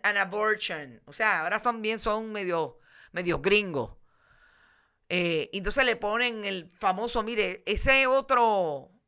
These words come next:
esa otra imagen, que es la imagen esta de, del, el proceso de, del niño en el vientre, tiene qué sé yo ni cuántos millones de años.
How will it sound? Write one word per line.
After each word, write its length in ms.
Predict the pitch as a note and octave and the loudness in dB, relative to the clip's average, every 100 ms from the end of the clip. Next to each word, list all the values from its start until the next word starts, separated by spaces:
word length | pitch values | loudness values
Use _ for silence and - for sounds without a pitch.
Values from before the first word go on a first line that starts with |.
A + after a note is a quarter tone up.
| _ _ _ - | _ _ _ -8
esa 260 | F3+ B3 B3+ | 2 6 6
otra 200 | B3+ A#3+ | 6 4
imagen, 600 | A3+ A#3+ F#3+ D3 B2+ - _ _ _ _ _ - | 6 6 6 -8 -12 -20 _ _ _ _ _ -8
que 120 | E3 | -4
es 60 | |
la 100 | F#3 | -2
imagen 460 | G#3+ G3+ G#3 G#3+ F#3+ | 0 2 2 0 -6
esta 460 | F#3+ F#3 G3+ F3+ E3 | -6 0 4 4 4
de, 520 | D#3 C#3 A#2+ C3 _ _ _ _ _ _ _ _ _ _ _ _ _ _ | -2 -6 -12 -18 _ _ _ _ _ _ _ _ _ _ _ _ _ _
del, 580 | D#3+ D3 C#3 B2 G#2+ _ _ _ _ _ _ _ _ _ _ _ _ _ _ _ _ - - _ _ - | -8 -8 -10 -16 -20 _ _ _ _ _ _ _ _ _ _ _ _ _ _ _ _ -20 -20 _ _ -8
el 500 | E3+ D#3+ D#3 C#3+ - | -6 -6 -10 -14 -4
proceso 1080 | F#3+ F#3 G#3+ A3 - A#3+ A3+ G3+ F3 D#3+ - | -2 0 2 2 2 0 0 -2 -6 -10 -18
de, 760 | E3 F3+ F3 E3 D#3 D3 - _ _ _ _ _ _ _ _ _ _ _ _ _ | -10 -6 -4 -4 -8 -8 -14 _ _ _ _ _ _ _ _ _ _ _ _ _
del 280 | F3+ F3+ E3+ | -8 -6 -6
niño 280 | G3 A#3 A#3+ | -8 -6 -2
en 60 | A3 | -2
el 120 | G#3 | -4
vientre, 580 | A3+ A3+ F3+ D3 A2 - | -2 -2 -4 -10 -10 -12
tiene 280 | G3 A3 A#3+ | -6 -4 -2
qué 120 | G3+ | -2
sé 160 | B3 G#3+ | -4 -4
yo 100 | G#3+ | -4
ni 80 | |
cuántos 320 | F#3+ F#3 F#3 G3 | -2 -4 -4 -10
millones 380 | F#3 F3 F3 | -6 -6 -6
de 120 | D#3+ C#3 | -6 -6
años. 320 | A2 A#2 | -8 -12